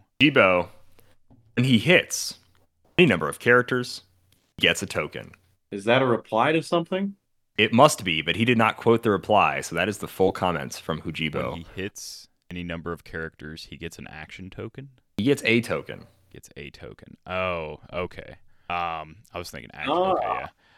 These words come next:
Speaker 3: yeah. Um,
Speaker 2: Who gets to-
Speaker 3: somebody that hits and gets an action token.
Speaker 2: Or, like, a special token.
Speaker 3: Doom twenty ninety-nine, does he do? No, he's got plot points. He wouldn't get tokens. Um,
Speaker 2: Who gets a token?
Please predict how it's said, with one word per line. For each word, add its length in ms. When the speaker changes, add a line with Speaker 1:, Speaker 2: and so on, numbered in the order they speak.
Speaker 3:
yeah. 300
Um, 160
Speaker 2:
Who 80
gets 120
to- 240
Speaker 3:
somebody 320
that 140
hits 300
and 80
gets 160
an 100
action 320
token. 540
Speaker 2:
Or, 280
like, 220
a 100
special 400
token. 480
Speaker 3:
Doom 300
twenty 280
ninety-nine, 580
does 160
he 120
do? 360
No, 200
he's 120
got 180
plot 300
points. 260
He 80
wouldn't 200
get 140
tokens. 460
Um, 1300
Speaker 2:
Who 140
gets 160
a 60
token? 480